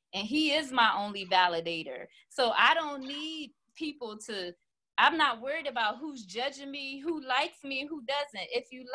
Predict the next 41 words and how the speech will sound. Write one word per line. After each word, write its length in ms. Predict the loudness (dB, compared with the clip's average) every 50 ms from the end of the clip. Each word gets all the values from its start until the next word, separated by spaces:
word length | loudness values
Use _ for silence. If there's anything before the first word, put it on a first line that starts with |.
| 2 2
like 100 | 2 0 -4
me, 200 | -6 -6 -6 -6 -10 _ _ _ _ -16
beautiful. 680 | -8 -4 -2 -2 0 -2 -4 -6 -8 _ -8 -8 -6 -8 -10 -16 _ _
If 180 | 0 0 0 -2
you 180 | -6 -6 0
don't, 360 | 4 4 6 6 4 2 2
that's 260 | 4 4 4 4 4 0
okay 440 | 0 0 0 -2 -2 -2 -2 -2 -6 -10
too. 320 | -8 -6 -6 -4 -4 -6 -4
But 140 | -2 -2 -2
I'm 180 | 0 -2 0 2
not 220 | 2 2 2 0
gonna 220 | -4 -4 -2 0 0
allow 300 | 0 0 2 2 2 2 2
other 260 | 0 -2 -4 -6 -8
people 320 | -8 -12 -10 -10 -10 -10
to 100 | -10 -12
dictate 720 | -14 -8 -6 -6 -6 -6 -8 -8 -6 -4 -4 -4 -4 -6 -8 _ _ _ _ _ _ _ _ _ -6 2
who 200 | 4 6 6 8
I 180 | 6 6 6 4
am, 480 | 0 -2 -6 -6 -6 -6 -8 -10 -10 -6
what 180 | -4 -2 0
I 200 | 0 0 0 -2
say, 640 | -4 -10 -12 -8 -6 -4 -4 -4 -4 -6 -8 -10 -14 _ _ _ _
or 120 | -12 -10 -8
what 180 | -6 -2 0
I 180 | 2 2 2 0
do. 360 | -4 -8 -8 -8 -8 -8 -10 -14 -18 -20 _ _ _ _ _ _ _ _
I'm 280 | 6 6 6 4 2 -2
gonna 240 | -6 -6 -6 -6 -4
follow 380 | -2 0 0 0 0 -2 -6
God's 400 | -2 0 2 4 4 2 0 -4 -8
plan 240 | -12 -10 -10 -10 -10 -10
for 100 | -10 -8
my 200 | -8 -6 -6 -6
life. 380 | -6 -6 -8 -8 -10 -12 -16 -20 _ _ -4
That's 280 | -2 0 0 -2 -2 -4
what 100 | -2 0
I 100 | 0 -2
wanna 240 | -2 -4 -12 -18 -20
do. 320 | -20 _ -20 -20 _